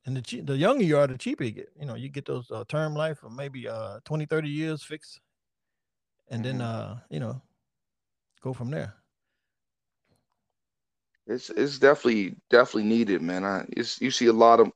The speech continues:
Speaker 2: you see a lot of brothers, out here, wait to the last minute, man, and
Speaker 1: <laughs> And then he got sick. They all canceled
Speaker 2: it,
Speaker 1: up and, like
Speaker 2: they get sick, and the mom selling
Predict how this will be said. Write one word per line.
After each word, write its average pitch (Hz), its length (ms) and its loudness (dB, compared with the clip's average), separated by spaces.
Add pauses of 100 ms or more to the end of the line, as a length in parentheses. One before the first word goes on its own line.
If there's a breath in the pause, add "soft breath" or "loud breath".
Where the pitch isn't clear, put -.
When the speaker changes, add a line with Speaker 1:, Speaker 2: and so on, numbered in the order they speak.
(160)
Speaker 2:
you 127 120 -2
see 123 140 -2
a 113 60 6
lot 120 220 8
of 101 80 -2
brothers, 110 540 4 (180)
out 113 180 8
here, 107 200 8
wait 113 200 6
to - 100 -8
the 104 60 0
last 110 400 6
minute, 117 360 -2
man, 113 440 0
and 95 160 -4 (200)
Speaker 1:
<laughs> - 220 -20
And 131 100 -12
then 110 120 -8
he 104 60 -8
got 98 160 -10
sick. 123 360 -10
They 110 160 -8
all 113 160 -4
canceled 110 520 2
Speaker 2:
it, - 0 -
Speaker 1:
up 110 140 -6
and, 95 360 -10
like 101 180 -4
Speaker 2:
they 110 120 2
get - 220 -4 (200)
sick, - 480 6
and 95 220 2 (220)
the 82 100 -8
mom 120 360 8
selling 113 400 2